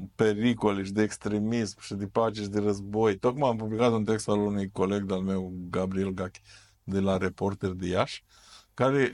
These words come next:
uh, scrie un text de opinie, un, un editorial foarte fain,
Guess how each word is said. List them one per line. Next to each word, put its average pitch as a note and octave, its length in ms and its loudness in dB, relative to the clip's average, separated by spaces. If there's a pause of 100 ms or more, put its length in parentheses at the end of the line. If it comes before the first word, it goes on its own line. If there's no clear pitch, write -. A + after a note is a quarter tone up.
uh, A#2+ 300 4
scrie D#3 240 0
un C#3 80 0
text C#3 220 0
de D#3 60 4
opinie, D3+ 500 0 (400)
un, A2+ 180 0
un A2+ 200 0
editorial A#2 520 2
foarte G2+ 340 -2
fain, - 340 -2